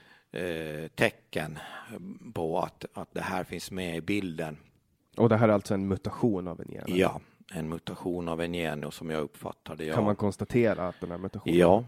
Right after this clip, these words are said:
Speaker 1: det kan man göra genom prover, jo.
Speaker 2: Har den konstaterats i denna
Speaker 1: Nej,
Speaker 2: barn?
Speaker 1: nej,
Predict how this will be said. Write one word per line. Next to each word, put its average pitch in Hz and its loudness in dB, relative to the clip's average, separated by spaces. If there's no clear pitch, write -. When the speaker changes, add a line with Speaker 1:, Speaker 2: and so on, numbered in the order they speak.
Speaker 1:
det 90 -4
kan 101 -4
man 98 2
göra 85 2
genom 82 -2
prover, 82 2
jo. 78 -4
Speaker 2:
Har 113 -2
den 101 0
konstaterats 95 0
i - -6
denna 90 -6
Speaker 1:
Nej, 87 0
Speaker 2:
barn? 80 -4
Speaker 1:
nej, 82 -6